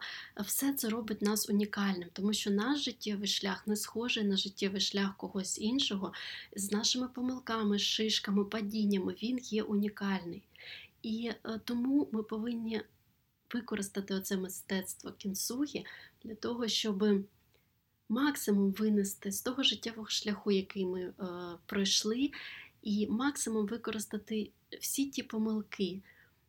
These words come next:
не жалкувати про них, а зробити їх нашими сильними сторонами.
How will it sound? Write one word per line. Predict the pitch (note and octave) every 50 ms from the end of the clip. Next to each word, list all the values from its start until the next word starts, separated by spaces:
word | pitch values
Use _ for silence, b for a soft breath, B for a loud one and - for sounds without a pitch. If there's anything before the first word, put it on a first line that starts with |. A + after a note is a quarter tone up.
| _ -
не | G#3 G#3+ A3
жалкувати | G#3+ A3+ A3 G#3+ - - A3 B3+ C#4 D#4 D#4 D4+ C#4+
про | - - A3 G#3
них, | G3+ G3 F#3 F3+ - - -
а | G3+ G3+ G3+ G3
зробити | G3 - G3 F#3+ F#3 A3 B3+ C#4 C#4 - A3+
їх | G3+ G3 - A3 A#3 - - -
нашими | G#3+ G3+ G#3 G#3+ - - G#3 G3+ G3+
сильними | G3+ - - A3 G#3+ G#3 G#3 F#3+ F3 F3 F3
сторонами. | - - - - - F3 E3+ E3+ E3 D#3+ E3 E3 E3 -